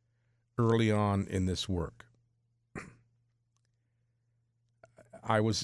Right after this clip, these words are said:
settled. Cheryl and I had, uh, three little children. We had a little home. Uh,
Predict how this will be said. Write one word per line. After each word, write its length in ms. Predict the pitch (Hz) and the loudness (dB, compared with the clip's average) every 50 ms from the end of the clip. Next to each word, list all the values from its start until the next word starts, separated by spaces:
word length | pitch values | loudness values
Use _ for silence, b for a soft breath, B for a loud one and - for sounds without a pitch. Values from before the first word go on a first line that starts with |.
| - - | -6 -6
settled. 640 | - - - 165 151 151 165 170 190 202 202 190 - - _ _ _ _ _ _ _ _ _ _ _ _ _ _ _ _ - - | -6 0 2 2 4 4 2 2 0 0 -4 -4 -6 -10 _ _ _ _ _ _ _ _ _ _ _ _ _ _ _ _ -16 -12
Cheryl 380 | - - - - 123 123 123 | -10 -6 -2 0 2 2 2
and 100 | 123 123 | 2 0
I 160 | 123 127 123 | 0 0 0
had, 300 | 110 107 110 107 92 - - | 0 0 0 -2 -2 -6 -12
uh, 280 | - - - - - - - | -18 -20 -18 -18 -18 -18 -20
three 220 | - - 123 123 123 | -8 -2 -2 0 0
little 220 | 117 117 107 107 | 0 0 -2 -2
children. 680 | 92 - - 151 156 160 156 165 170 180 180 185 185 180 - - _ _ _ _ _ _ _ _ _ _ _ _ _ _ _ _ | -4 -2 -2 0 0 0 -2 -4 -4 -4 -4 -4 -6 -8 -10 -16 _ _ _ _ _ _ _ _ _ _ _ _ _ _ _ _
We 120 | 110 104 | -4 -2
had 140 | 104 110 104 | 0 0 0
a 40 | 107 | 0
little 220 | 104 104 98 95 | 0 0 -2 -2
home. 680 | - - 147 180 202 202 202 214 208 202 196 202 208 - _ _ _ _ _ _ _ _ _ _ _ _ _ _ _ _ _ _ _ _ _ _ _ - | 0 2 2 2 2 2 0 0 0 -2 -4 -4 -6 -12 _ _ _ _ _ _ _ _ _ _ _ _ _ _ _ _ _ _ _ _ _ _ _ -16
Uh, 280 | - 73 69 60 - | -14 -14 -14 -14 -18